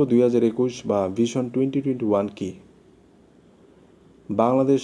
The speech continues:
আওয়ামী লীগ সরকার কর্তৃক দুই হাজার আট সালে গৃহীত নির্বাচনী ইশতেহার, যার প্রধান উদ্দেশ্য দুই হাজার একুশ সালের মধ্যে বাংলাদেশকে মধ্যম আয়ের দেশে পরিণত করা। বাংলাদেশে ইন্টারনেট ব্যবহার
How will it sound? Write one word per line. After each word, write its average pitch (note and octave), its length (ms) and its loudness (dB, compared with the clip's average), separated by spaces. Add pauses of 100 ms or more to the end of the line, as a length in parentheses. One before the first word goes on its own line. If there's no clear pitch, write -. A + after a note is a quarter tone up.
আওয়ামী B2 240 0
লীগ C3+ 180 2
সরকার B2+ 320 -2
কর্তৃক A2+ 360 0 (340)
দুই A2 140 2
হাজার A2 260 2
আট G#2 160 -2
সালে G#2+ 220 -4 (420)
গৃহীত A2+ 340 -2 (640)
নির্বাচনী B2+ 680 2
ইশতেহার, G2 400 -6 (880)
যার A#2 280 0
প্রধান B2 240 2 (100)
উদ্দেশ্য A#2+ 320 -2 (520)
দুই A2+ 160 4
হাজার A#2 240 2
একুশ C3+ 240 -4
সালের B2+ 300 -4
মধ্যে G2+ 260 -4 (640)
বাংলাদেশকে A#2 540 0 (100)
মধ্যম A#2 340 -2
আয়ের A#2 220 0
দেশে G#2 280 -2
পরিণত G#2+ 300 0 (120)
করা। F#2 180 -4 (1600)
বাংলাদেশে C3 600 0 (100)
ইন্টারনেট C3+ 420 0
ব্যবহার A#2 380 0